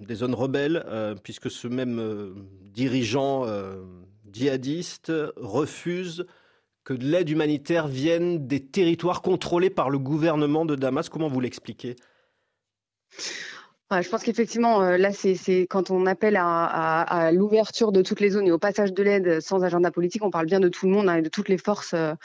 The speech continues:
Speaker 2: en, en, en puissance. Je pense que chacun a un autre agenda derrière la tête qui est absolument pas, euh, le nôtre. Donc, je suis pas forcément, euh, surprise de la déclaration. Nous, après, en étant sur place, euh,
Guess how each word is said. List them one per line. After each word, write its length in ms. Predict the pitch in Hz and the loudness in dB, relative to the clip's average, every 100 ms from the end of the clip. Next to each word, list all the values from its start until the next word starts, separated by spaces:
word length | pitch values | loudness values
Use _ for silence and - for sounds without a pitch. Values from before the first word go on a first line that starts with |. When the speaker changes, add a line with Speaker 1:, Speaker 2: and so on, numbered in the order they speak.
| - - - - | -16 -16 -14 -2
Speaker 2:
en, 120 | 170 | 0
en, 840 | 165 160 156 160 - 160 160 - | 2 2 2 0 2 2 2 2
en 120 | 165 | 0
puissance. 600 | 160 180 170 220 214 180 | -2 -6 0 0 2 0
Je 140 | 160 165 | -2 -2
pense 160 | 175 | -6
que 180 | - 160 | -2 -2
chacun 360 | 151 165 196 196 | 0 -2 0 0
a 280 | 165 156 | 2 2
un 120 | 156 190 | 4 4
autre 220 | 202 190 | 2 0
agenda 540 | 180 185 185 185 175 165 | 2 2 4 4 2 2
derrière 180 | 165 | 2
la 140 | 165 165 | 2 2
tête 320 | 208 - 165 | 0 0 -4
qui 180 | - 165 | 0 -2
est 60 | - | -2
absolument 540 | 196 - 180 170 170 | -4 -2 0 0 0
pas, 300 | 185 180 165 | 0 2 2
euh, 40 | |
le 140 | 156 160 | 0 0
nôtre. 320 | 202 240 - | 2 0 0
Donc, 180 | 175 165 | -4 -4
je 80 | - | -6
suis 80 | |
pas 80 | 175 | -6
forcément, 460 | 170 - 175 180 160 | -6 -2 0 2 0
euh, 80 | 151 - - - - - | -4 -12 -14 -14 -14 -2
surprise 460 | 226 202 - 240 | -2 -2 0 2
de 260 | 202 170 170 | 2 2 2
la 120 | 170 | 2
déclaration. 760 | 170 180 175 175 - 240 233 180 | 2 0 0 -2 -2 0 2 4
Nous, 200 | 180 196 | 4 2
après, 240 | 175 202 | 2 2
en 100 | 185 | 4
étant 240 | 175 175 175 | 4 2 -2
sur 200 | 190 - | -2 -2
place, 260 | 196 190 | -2 -2
euh, 200 | 175 170 | -4 -4